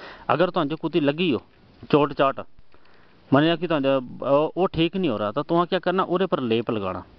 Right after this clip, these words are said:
एह्दे पत्तू-, पत्तुआं दा लेप, पत्ते नहीं होंदे, एह् पत्ते, पत्तेआं दा लेप लाना। लेप बनाई नाल अपनियां उस जगह पर लाना, तां जेह्ड़ा जख्म है, बिल्कुल ठीक हो जाना।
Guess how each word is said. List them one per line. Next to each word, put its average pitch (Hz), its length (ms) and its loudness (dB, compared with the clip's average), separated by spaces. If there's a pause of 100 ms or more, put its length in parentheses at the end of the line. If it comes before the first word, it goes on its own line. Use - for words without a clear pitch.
(680)
एह्दे 170 140 6
पत्तू-, 131 440 -2
पत्तुआं 135 320 0
दा 123 80 0
लेप, 110 200 -2
पत्ते - 400 0
नहीं 214 100 -2
होंदे, 131 180 0 (200)
एह् 139 80 -2
पत्ते, 156 360 0
पत्तेआं 143 300 0
दा 139 80 2
लेप 110 240 -2
लाना। 101 280 -4
लेप 135 240 4
बनाई 160 320 2
नाल 160 300 -2 (520)
अपनियां 175 420 -6
उस 160 160 -2
जगह 175 300 0
पर 131 120 -8
लाना, 131 280 -4
तां 165 140 -4
जेह्ड़ा 156 220 -4
जख्म 127 320 -4
है, 156 60 -2
बिल्कुल 120 300 -2
ठीक 117 220 -2
हो 113 80 -2
जाना। 92 240 -4